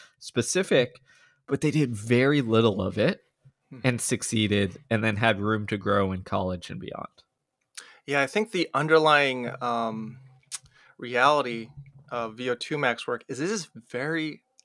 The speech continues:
Speaker 2: glycolytic, which means it's very acidic producing, right? So you have a high degree of acidosis that is triggered by this kind of quote unquote top end ish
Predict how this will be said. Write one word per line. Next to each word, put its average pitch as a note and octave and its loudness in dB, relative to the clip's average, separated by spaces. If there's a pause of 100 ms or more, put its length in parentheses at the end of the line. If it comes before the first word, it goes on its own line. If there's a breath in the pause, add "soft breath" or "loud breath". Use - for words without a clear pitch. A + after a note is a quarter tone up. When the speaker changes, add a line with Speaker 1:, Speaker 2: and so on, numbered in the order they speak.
Speaker 2:
glycolytic, A#2+ -4 (260)
which C3 -8
means B2+ -6
it's - -12
very B2+ -2
acidic - -8 (120)
producing, G#2+ -16
right? A2+ -10
So B2+ -6
you A#2+ -8
have A#2 -4
a A2+ -2
high E3+ 0
degree D#3+ -2
of A#2+ 0 (100)
acidosis A#2+ -2
that A#2+ -2
is B2 -4
triggered C3 0 (580)
by C3 4
this A#2+ -4 (440 soft breath)
kind D3 -2
of A#2+ 0
quote C3+ -4
unquote B2 -4
top - 0 (100)
end A#2+ -4 (520 soft breath)
ish - -2